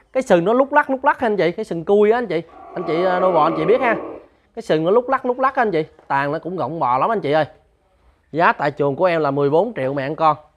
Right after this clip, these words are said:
Nghé đực. Cô chú anh chị có nhu cầu bắt cái alo trực tiếp giùm anh chị.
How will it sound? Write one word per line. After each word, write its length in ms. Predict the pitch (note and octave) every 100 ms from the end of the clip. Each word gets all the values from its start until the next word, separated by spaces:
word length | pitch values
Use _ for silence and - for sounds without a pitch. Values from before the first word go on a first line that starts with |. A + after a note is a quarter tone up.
| _ _ _ _
Nghé 100 | F#3
đực. 160 | D3 - - - - - - - _ _ _
Cô 100 | -
chú 160 | D#3+ A3
anh 120 | G3+
chị 180 | D3+ D3
có 100 | F#3
nhu 140 | F#3+
cầu 160 | D3+ C3+
bắt 120 | E3+ -
cái 100 | E3+
alo 200 | D#3+ C#3
trực 140 | B2+
tiếp 140 | - -
giùm 120 | E3
anh 80 | D3+
chị. 160 | C#3